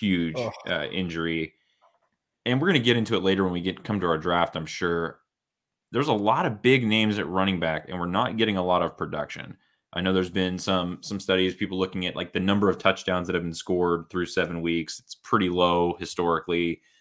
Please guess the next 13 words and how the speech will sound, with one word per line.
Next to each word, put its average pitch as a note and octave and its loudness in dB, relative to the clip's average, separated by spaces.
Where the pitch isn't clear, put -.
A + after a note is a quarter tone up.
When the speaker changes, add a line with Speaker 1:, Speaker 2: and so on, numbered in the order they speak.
Speaker 1:
There's G2 -2
Speaker 2:
Yeah. F#2+ 0
Speaker 1:
just - -6
not G#2 4
as G#2 0
many G#2 2
fantasy F#2 -2
points G2 -8
to - -14
go F#2 -2
around, F#2 0
and G#2 -2
that F#2 2